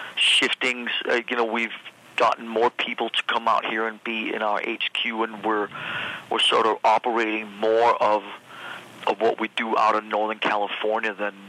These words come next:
out of L A or out of New York. So I think Metallica is becoming even more so, uh, just continue to be more and more of an autonomous operation. And, um,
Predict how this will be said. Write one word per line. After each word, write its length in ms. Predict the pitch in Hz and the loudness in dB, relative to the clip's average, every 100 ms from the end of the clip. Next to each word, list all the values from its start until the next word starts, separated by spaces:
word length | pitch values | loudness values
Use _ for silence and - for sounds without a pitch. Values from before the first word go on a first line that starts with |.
| - 101 | -8 -2
out 200 | 104 101 | 0 -2
of 120 | 95 | -2
L 240 | 101 98 101 | -4 -2 -2
A 120 | 104 | 0
or 60 | 101 | 0
out 220 | 92 98 | 0 -2
of 80 | 98 | -4
New 60 | 92 | -8
York. 480 | 92 104 90 - - - - - - - | -2 0 0 -4 -8 -10 -8 -6 -6 -4
So 60 | |
I 40 | 95 | 0
think 240 | 113 107 | 0 0
Metallica 440 | - 120 117 117 113 | 2 6 6 4 -2
is 60 | |
becoming 560 | - - 110 104 107 101 - | -4 -2 -2 -2 -10 -14 -10
even 280 | 123 113 110 | -4 -4 -4
more 280 | 101 107 110 | 0 2 4
so, 460 | - 113 104 104 - - - - - - - - | 2 4 4 2 -4 -12 -8 -8 -8 -10 -6 -4
uh, 80 | 101 | -2
just 280 | 107 - - | -4 -4 -6
continue 440 | - - 131 123 | -4 0 0 0
to 140 | 113 - | -4 -2
be 140 | 107 | -4
more 260 | 101 98 107 | -2 0 0
and 100 | 104 | 2
more 320 | 101 101 98 | 0 2 2
of 160 | 101 98 | 0 0
an 100 | 95 | -4
autonomous 640 | - - 110 110 104 - | -2 2 2 0 -2 -2
operation. 720 | - 101 95 98 107 101 - - - - - - - - - | -2 -2 0 0 0 -2 -4 -10 -10 -8 -6 -6 -8 -12 -6
And, 280 | 104 107 104 | -4 -2 -2
um, 320 | 110 107 107 | 0 0 0